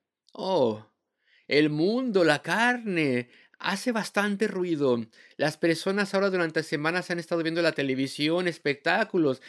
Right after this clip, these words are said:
para empezar los Juegos Olímpicos, espectáculo para terminarlo, después los Juegos Paralímpicos, más espectáculo,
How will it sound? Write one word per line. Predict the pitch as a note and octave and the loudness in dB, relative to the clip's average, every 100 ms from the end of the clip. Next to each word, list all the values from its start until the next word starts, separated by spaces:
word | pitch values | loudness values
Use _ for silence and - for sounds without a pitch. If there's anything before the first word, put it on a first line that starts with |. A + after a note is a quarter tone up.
| - | -10
para | - C3+ | 2 2
empezar | C#3 D3+ E3 | 4 0 2
los | D#3+ | 2
Juegos | D#3+ D#3+ D#3+ | 2 0 0
Olímpicos, | C#3 C3 D3+ D#3 D3+ D#3+ - - | 0 -2 0 -2 0 0 0 -4
espectáculo | D3 D#3 F#3 F3 G#3+ A3 A3+ | -2 0 -2 0 2 2 2
para | G3+ F#3 | 4 2
terminarlo, | F3 D#3 D3+ D3 C#3+ D3 C#3+ - - | 2 -2 -2 2 2 0 -4 -10 -4
después | D3 D3 G#3 | -2 0 0
los | G#3 | 0
Juegos | G#3+ G#3+ G#3 | 0 0 2
Paralímpicos, | F3+ E3 E3+ D#3+ E3 E3 C#3+ | 4 4 2 0 0 0 0
más | F#3 A#3 | 0 0
espectáculo, | A3+ - F#3 - E3 D#3+ D3 C3+ B2 | 0 0 -2 4 4 4 2 2 2